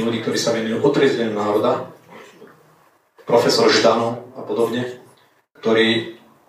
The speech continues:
robia veľkú zásluhu a ľudia sú nadšení, pretože počujú novú, novú informáciu, ktorá s nimi rezonuje.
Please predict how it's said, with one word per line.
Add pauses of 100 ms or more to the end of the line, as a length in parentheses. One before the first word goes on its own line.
(120)
robia
veľkú
zásluhu
a
ľudia
sú
nadšení, (240)
pretože (300)
počujú
novú, (320)
novú
informáciu,
ktorá
s
nimi
rezonuje.